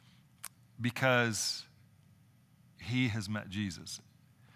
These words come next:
and Jesus has healed him. Now, that's an assumed within the story because the only way you used to be is, is that there's a healing that takes place and there's a restoration, and Jesus has done that for Simon.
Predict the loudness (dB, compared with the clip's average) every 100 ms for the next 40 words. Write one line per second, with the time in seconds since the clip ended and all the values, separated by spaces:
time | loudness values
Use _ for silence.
0 | -20 -18 -8 -2 2 2 0 0 -2 0
1 | -2 -2 -10 -16 -20 -20 _ -20 -20 -20
2 | -18 -2 2 4 2 0 2 4 6 6
3 | 4 -2 -2 -2 0 -2 0 0 0 -2
4 | -2 0 0 0 -2 -2 -2 0 0 0
5 | -2 -6 -16 -18 -4 0 2 0 -2 -2
6 | -2 -4 -4 -10 -16 -20 -20 -20 -10 -6
7 | -4 -4 -4 -2 -4 -4 -6 -2 -2 -2
8 | -10 -14 -20 _ -16 -10 -6 -6 -6 -10
9 | -10 -10 -10 -12 -14 -18 -20 -20 -20 -20
10 | -16 -6 -2 -2 0 2 0 0 -2 0
11 | 0 -4 -6 -6 -2 0 0 -2 -2 -4
12 | -4 -4 -4 -8 -12 -8 -6 -6 -6